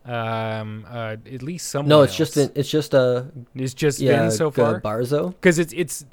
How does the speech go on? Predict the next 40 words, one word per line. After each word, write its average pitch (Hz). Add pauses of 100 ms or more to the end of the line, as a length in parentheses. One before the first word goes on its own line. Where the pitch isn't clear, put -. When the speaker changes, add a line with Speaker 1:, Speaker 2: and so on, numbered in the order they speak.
(400)
Speaker 1:
yeah, 165
it's 123
Caparzo, 165
and 143
then 143
they 139
go 131
where 139
they 123
see 139
the 120
downed 123
plane 120
Speaker 2:
Yeah. - (200)
Speaker 1:
that 120
had, 117
like, 113
the 110
steel 127
plates 117
added, 104
which 139
would 165
have 151
been 139
my 120
other 110
pick -
for 107
a 104
scene. 92
That's 110
a 107
phenomenal 104
sequence. -
Speaker 2:
There's 147
just 151
not 139
as 123
much 127